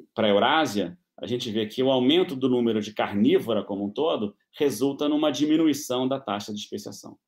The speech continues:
Não afe-, não parece afetar dramaticamente a taxa de extinção.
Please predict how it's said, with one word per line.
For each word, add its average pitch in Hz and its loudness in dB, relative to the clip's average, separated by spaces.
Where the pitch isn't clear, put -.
Não 135 2
afe-, 139 -2
não 135 -2
parece 117 -2
afetar 104 -6
dramaticamente 101 -8
a 104 -12
taxa - -12
de - -20
extinção. - -14